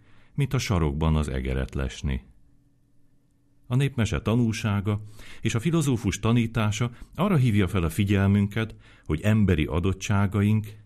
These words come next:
személyes érdeklődésünk nagy mértékben meghatározzák azt,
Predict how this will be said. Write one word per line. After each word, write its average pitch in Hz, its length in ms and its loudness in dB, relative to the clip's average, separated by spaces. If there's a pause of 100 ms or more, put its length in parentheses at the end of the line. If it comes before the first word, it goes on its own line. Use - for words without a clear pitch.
(120)
személyes 85 640 2
érdeklődésünk 98 1000 0 (340)
nagy 160 200 0
mértékben 87 560 2
meghatározzák 82 1080 0
azt, 98 320 -4